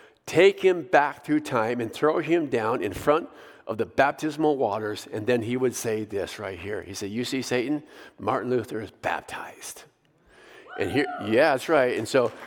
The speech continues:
here's what he was saying. "You see, I, I belong to Christ." And that's what we're saying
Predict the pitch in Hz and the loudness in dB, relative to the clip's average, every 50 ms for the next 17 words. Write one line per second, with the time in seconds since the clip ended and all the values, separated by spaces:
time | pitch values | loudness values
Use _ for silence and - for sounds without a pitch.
0 | - - - - - - 131 151 185 208 208 180 190 208 196 196 190 180 - - | -18 -18 -18 -16 0 4 6 8 8 8 8 6 6 6 8 8 6 6 6 6
1 | 185 170 151 120 107 - - - - - - - - - 139 135 - - 160 156 | 6 6 4 2 -2 -6 -10 -14 -20 -20 -20 -20 -6 0 0 2 4 4 4 6
2 | 165 180 196 196 - - - - - - 131 135 151 165 180 196 202 196 - - | 6 6 6 4 0 -6 -18 -20 -4 2 4 6 6 8 6 6 4 2 0 -6
3 | - - - - - 135 147 165 180 185 196 202 208 220 220 202 - - - - | -20 -20 0 4 6 8 8 8 6 6 4 4 2 2 0 -2 -4 -10 -20 -2
4 | _ - 147 127 127 147 165 160 160 156 165 165 160 147 - - 143 - - - | _ 4 4 6 6 6 6 8 8 6 6 4 2 -2 -6 -6 -4 -2 0 0
5 | 120 101 80 76 - - - - - - - _ _ - - - - - 110 113 | 0 -2 -4 -4 -6 -8 -8 -10 -12 -16 -20 _ _ -20 -20 -10 -2 -2 4 6
6 | 139 160 165 170 - - 175 165 156 151 - - 170 147 131 113 107 95 | 6 6 6 4 -2 -8 -6 -4 -4 -6 -4 -2 -2 -2 0 -2 -4 -4